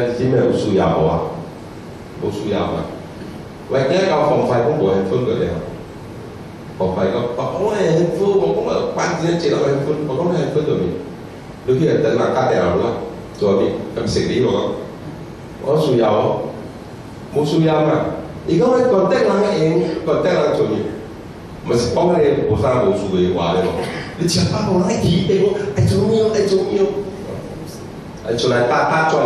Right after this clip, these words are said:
的時間，再來畀一個好意。這就是你概念啦。哎，有我，有什麼？一個，我有帶，我說，哎呀，你contact伊嘛，哈，你，你聯絡伊嘛，哎呀，我做咩呀？啊，有這個需要冇？打來過去，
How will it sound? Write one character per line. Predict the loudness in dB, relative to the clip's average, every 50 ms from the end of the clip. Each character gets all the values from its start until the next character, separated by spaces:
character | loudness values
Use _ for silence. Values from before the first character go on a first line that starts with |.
| 2
的 | 2 0
時 | -2 -2
間， | 0 0 0 0 -2 0
再 | 0
來 | 2 2 2 2
畀 | 2 2 2
一 | 2
個 | 0 2 2
好 | 2 0 0 -2
意。 | -4 -6 -8 -8 -10 -10 -10 -10 -12 -14 -14 -14 -16 -16 -16 -16 -16 -16 -16 -16 -16 -14 -8 -2
這 | 0 0
就 | 2 2
是 | 2 2 2
你 | 2 2
概 | 0 0
念 | 0 0 0 -2 -2
啦。 | -4 -4 -4 -6 -8 -10 -12 -14 -14 -14 -14 -16 -16 -16 -16 -16 -16 -16 -16 -16 -16 -16 -14 -6 -2
哎， | 0 2 2 2 4
有 | 4 4
我， | 6 6 4 4 4 4 4 4
有 | 4 4
什 | 2 2 0
麼？ | 0
一 | 0 0 0 0
個， | 0 0 0 2
我 | 2 2 2
有 | 2 2 2
帶， | 2 2 2
我 | 2 0
說， | 0 2
哎 | 2
呀， | 2 2 2 2 2
你 | 2 2 2 2
contact | 2 2 2 4 2 2 2 2 0 0 0
伊 | 2 2
嘛， | 4 4 4 4 2 2 0 -2 -6 -4
哈， | 0 0 2 2 2 2 2 2 2
你， | 2 4
你 | 4 4
聯 | 4 4 4 2
絡 | 2 2 2 2 4
伊 | 4 4
嘛， | 4 4 4 2 0 0 -2 -4 -4
哎 | 0 2
呀， | 2 4 4
我 | 4 2 4
做 | 4 4 4
咩 | 4 4 6 6 4
呀？ | 4 4 2 2 2 0 0 -2 -4 -6 -10 -12 -12 -12 -6 -4
啊， | -2 2 2
有 | 2 4
這 | 4 4
個 | 4 4
需 | 4 2 2 4 4
要 | 2 2 2
冇？ | 2 2 0 0 -2 -4 -8 -8 -10 -12 -14 -16 -16 -16 -16 -16 -16 -16 -16 -16 -16 -16 -14 -6 -2
打 | 0 0
來 | 2 2 4
過 | 4 2 4
去， | 4 2 2 2 0